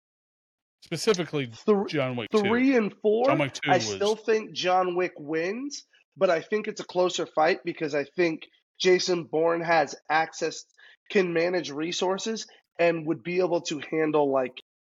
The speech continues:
Speaker 2: international travel and stuff like that. That's the thing. Jason Bourne
Speaker 1: Jason Bourne is just more tech savvy, I think. I
Speaker 2: He's
Speaker 1: think
Speaker 2: more
Speaker 1: that's it.
Speaker 2: tech savvy, but I think he's also, like, better stealth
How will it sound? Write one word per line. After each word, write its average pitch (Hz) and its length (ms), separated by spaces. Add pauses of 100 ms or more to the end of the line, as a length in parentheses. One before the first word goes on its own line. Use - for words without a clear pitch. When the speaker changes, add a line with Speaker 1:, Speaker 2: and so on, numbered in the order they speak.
Speaker 2:
international 143 680
travel 120 420
and 117 120
stuff - 280
like 117 220
that. 127 160 (240)
That's 277 160
the 277 100
thing. 208 220 (260)
Jason 294 400
Bourne 226 420
Speaker 1:
Jason 214 320
Bourne 208 220
is 165 100
just 165 220
more 160 140
tech - 280
savvy, 104 380
I 95 80
think. 90 240 (540)
I 202 60
Speaker 2:
He's 233 100
Speaker 1:
think 277 100
Speaker 2:
more 262 120
Speaker 1:
that's 302 140
it. - 60
Speaker 2:
tech 294 180
savvy, 220 340
but 160 160
I 165 80
think 233 260
he's 233 160
also, 180 800 (520)
like, 151 300 (1120)
better 190 440
stealth - 1300